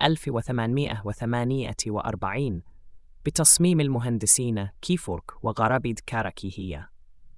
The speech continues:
خضعت الكنيسة للعديد من التغييرات، إذ أعيد بناؤها من الحجر في عام ألف وثمانمائة وستة وثمانين بتكلفة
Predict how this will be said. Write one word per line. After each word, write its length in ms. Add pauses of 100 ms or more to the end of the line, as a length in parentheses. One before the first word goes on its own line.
(500)
خضعت 420
الكنيسة 460
للعديد 460
من 120
التغييرات، 720 (440)
إذ 200
أعيد 340
بناؤها 520
من 160
الحجر 540 (100)
في 180
عام 240 (100)
ألف 260
وثمانمائة 720 (200)
وستة 500
وثمانين 640 (420)
بتكلفة 580